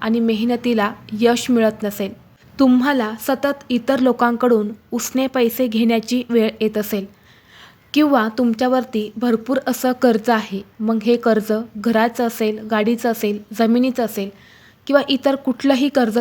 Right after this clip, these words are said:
तुमच्यावरती असेल, तर त्या कर्जातून लवकरात लवकर मुक्तता होण्यासाठी देखील हा उपाय अतिशय प्रभावी मानला जातो.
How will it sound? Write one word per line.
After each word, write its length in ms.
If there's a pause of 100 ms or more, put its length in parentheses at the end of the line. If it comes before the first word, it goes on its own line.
तुमच्यावरती 580
असेल, 300 (580)
तर 60
त्या 200
कर्जातून 640 (140)
लवकरात 600
लवकर 360
मुक्तता 540
होण्यासाठी 500
देखील 320
हा 140
उपाय 300 (100)
अतिशय 540
प्रभावी 480
मानला 340
जातो. 340